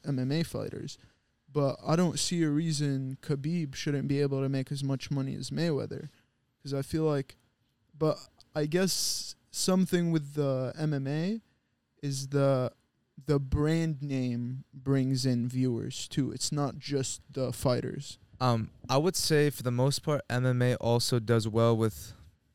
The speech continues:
Speaker 2: what you said, like, the storyline. And that's, I
Speaker 1: Yeah.
Speaker 2: think, is really crucial for selling, um, pay-per-view events because,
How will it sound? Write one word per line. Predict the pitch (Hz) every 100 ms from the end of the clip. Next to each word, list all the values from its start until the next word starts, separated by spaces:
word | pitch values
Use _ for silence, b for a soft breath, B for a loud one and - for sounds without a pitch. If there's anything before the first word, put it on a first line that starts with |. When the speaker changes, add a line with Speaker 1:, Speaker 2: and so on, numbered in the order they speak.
| -
Speaker 2:
what | 113 -
you | 107
said, | 110
like, | 92 -
the | 113
storyline. | - - 135 131 123 104 98 101 110 - - B B B
And | 123
that's, | 151 202
I |
Speaker 1:
Yeah. | 170
Speaker 2:
think, | 175 127
is |
really | 104 120 135
crucial | - - 123 120 135 123
for | - 113 104
selling, | - - 117 120 123 120 113 B B B - _ _
um, | 104 101
pay-per-view | 127 120 110 113 123
events | 135 143
because, | - 120 131 113 110